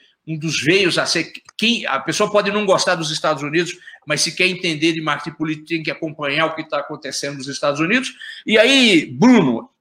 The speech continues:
é, a gente quer tratar desse programa e dedicá-lo aos profissionais de, de marketing político, que no Brasil nem sempre são tratados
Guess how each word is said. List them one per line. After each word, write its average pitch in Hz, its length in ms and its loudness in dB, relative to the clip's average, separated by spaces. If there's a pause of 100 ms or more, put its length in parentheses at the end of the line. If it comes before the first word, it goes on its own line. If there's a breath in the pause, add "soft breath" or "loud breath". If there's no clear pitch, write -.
(420)
é, 165 400 -2
a 160 80 0
gente 226 280 0
quer 262 520 0 (400)
tratar 180 760 0 (120)
desse 165 280 -2
programa 160 460 -4
e 139 40 -6
dedicá-lo 170 920 -2
aos 262 180 0
profissionais 240 720 0
de, 160 200 -6
de 147 120 -10
marketing 151 480 -4
político, 127 520 -8 (600)
que 226 720 -2 (180)
no 170 140 -4
Brasil 180 540 0
nem 262 240 -2
sempre 214 440 -2
são 208 240 -4
tratados 180 800 0